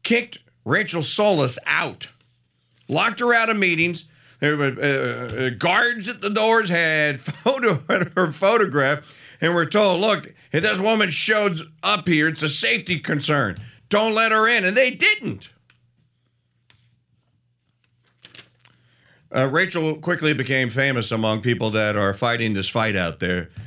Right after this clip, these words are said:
Um, <clears throat> I mean, God bless them. Their ha-, heart's in the r-, right place. I appreciate what they're doing. But the answer ultimately is, let's end government schools.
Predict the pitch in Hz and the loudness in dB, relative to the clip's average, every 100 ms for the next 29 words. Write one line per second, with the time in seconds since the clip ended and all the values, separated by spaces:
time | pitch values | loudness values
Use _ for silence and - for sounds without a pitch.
0 | - _ - 92 101 104 98 98 101 156 | -18 _ -4 0 0 0 -2 -4 -6 -6
1 | 147 - - 160 143 143 160 123 143 139 | -6 -6 -4 -2 0 0 -2 -2 -4 -2
2 | 123 117 120 135 - 120 147 147 139 131 | -2 -2 0 -2 -2 -4 -2 -2 -2 -2
3 | 131 - 117 117 107 107 113 117 _ - | -6 -2 -2 -2 -2 -2 -2 -4 _ -20
4 | _ 120 113 139 147 131 143 135 131 - | _ -4 -2 0 -2 0 -2 0 -4 0
5 | 123 107 110 101 101 98 _ _ - 120 | -2 0 0 2 0 -4 _ _ -6 -2
6 | 135 147 180 180 143 135 139 135 123 104 | 0 0 -2 -4 -4 -2 -2 0 -2 0
7 | 110 107 104 101 101 _ _ - 92 123 | -2 0 0 -2 -4 _ _ -10 -2 -2
8 | 143 - - _ _ _ - 131 117 98 | -2 -10 -14 _ _ _ -4 -2 -2 -4
9 | 85 82 _ _ _ _ _ _ _ _ | -6 -10 _ _ _ _ _ _ _ _
10 | 120 113 110 107 92 - 92 67 - | -2 0 0 -2 -4 -6 -6 -8 -16